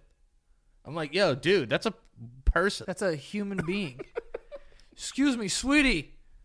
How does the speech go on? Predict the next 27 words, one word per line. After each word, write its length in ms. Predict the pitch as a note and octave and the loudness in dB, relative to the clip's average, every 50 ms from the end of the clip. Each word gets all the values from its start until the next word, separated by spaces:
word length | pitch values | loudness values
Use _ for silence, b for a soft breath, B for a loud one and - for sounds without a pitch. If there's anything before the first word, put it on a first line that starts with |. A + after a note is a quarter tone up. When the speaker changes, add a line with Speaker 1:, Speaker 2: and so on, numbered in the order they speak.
| - - - - _ - - - | -20 -20 -20 -20 _ -20 -20 -18
Speaker 2:
Damn. 760 | - A#3 B3+ C4+ C4 B3+ A#3+ A#3 G#3+ G3+ F#3 F3 D3+ C3 C3 - _ - - | -14 -8 -4 -2 -2 0 0 2 0 0 0 -2 -6 -8 -14 -18 _ -10 -4
Speaker 1:
Damn, 600 | D3+ E3+ F#3+ F#3+ F#3+ F#3 F3 E3+ D#3+ C#3+ C3 A#2+ | 2 4 6 8 10 10 10 10 8 6 4 2
sweetie, 680 | - - - - G3 A3 B3 C4+ B3 A3+ G#3 F#3 E3 D3+ | 0 0 2 6 6 8 8 8 8 8 8 8 8 8
hot. 460 | E3+ G#3+ G3+ F3 D3 C3 A#2+ - - - | 8 10 10 10 10 8 6 2 0 0
Speaker 2:
You 60 | D4 | 4
poking 400 | - - - C#4 C4+ - D#4 D4 | 8 12 12 12 12 12 12 12
out 260 | E4 F#4 G4 F#4+ - | 12 12 10 10 8
that 180 | D4 C4 A#3 - | 8 6 6 6
fucking 340 | C4 B3 - - A3 G3 | 4 4 4 4 0 -6
turtleneck. 680 | - A3+ A3+ G#3+ G#3 G#3 G3+ G3+ F#3+ F3+ - C3 C3+ D#3 | -2 0 2 2 2 2 2 2 2 2 0 0 6 8
Speaker 1:
Look 220 | F#3+ G3 D3+ C#3 | 10 10 10 8
at 160 | C#3 - - | 2 0 2
that. 500 | C3+ D#3+ F3+ F#3+ G3 F#3 E3+ C#3 - - - - _ _ _ - | 8 10 12 12 12 12 12 12 10 4 -2 -12 _ _ _ -14
Speaker 2:
Them 100 | G#3 A3+ | -10 -4
things 220 | - D#4+ C#4 G#3+ A#3 | -2 -2 0 0 0
are 40 | |
poking 380 | - - - D#4+ E4 D#4 E4 D#4 | 6 10 10 10 10 10 6 4
out 120 | D4+ C#4+ | 4 4
the 60 | C#4 A3 | 2 2
top 300 | - - E4 D#4+ D4 D#4 | 8 12 12 12 12 10
of 60 | D4+ | 8
that 140 | D4+ C#4+ C#4+ | 8 6 6
shirt. 400 | - - F#4 G#4 A4 D#4+ - D#3 | 4 4 6 6 6 6 4 2
Speaker 1:
<laughs> 80 | C3 - | 2 8
Where 180 | F#3 F#3 G3+ A3 | 10 12 12 12
you 140 | G#3 A3+ | 12 12
going? 880 | G#3+ F#3 F#3 A#3+ B3 D4 D#4 D4 C4 A3 G3 E3 D3+ C3 A2 G#2+ G2+ | 10 6 8 10 12 12 12 12 12 10 8 8 6 2 0 -6 -12